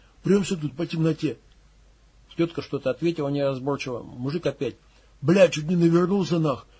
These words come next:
Не плескай воды-то, ишь налили, блядь, не колонка, а каток нах! Ни один урод ведь не соберется хотя бы золой присыпать. Что за люди? Все, что ли? Цепляй да пошли скорее.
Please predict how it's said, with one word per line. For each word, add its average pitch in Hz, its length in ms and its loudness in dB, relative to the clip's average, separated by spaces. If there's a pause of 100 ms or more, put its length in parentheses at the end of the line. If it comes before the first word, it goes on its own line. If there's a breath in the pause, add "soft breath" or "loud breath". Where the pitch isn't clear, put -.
Не 151 120 0
плескай 214 400 4
воды-то, 196 380 2
ишь 175 220 0
налили, 170 480 0
блядь, 151 420 -2
не 156 80 -2
колонка, 165 520 0
а 135 40 -10
каток 151 380 -4
нах! 151 280 -6 (480 soft breath)
Ни 143 100 2
один 196 240 4
урод 202 300 4
ведь 156 140 -4
не 170 80 -2
соберется 170 440 0
хотя 151 220 -4
бы 147 80 -4
золой 165 320 4
присыпать. 143 460 -4 (400 loud breath)
Что - 200 -8
за 185 200 0
люди? 143 340 -2 (380)
Все, 226 240 2
что 196 200 0
ли? 143 100 2
Цепляй 196 380 2
да 165 80 -4
пошли 170 300 -4
скорее. 147 420 -2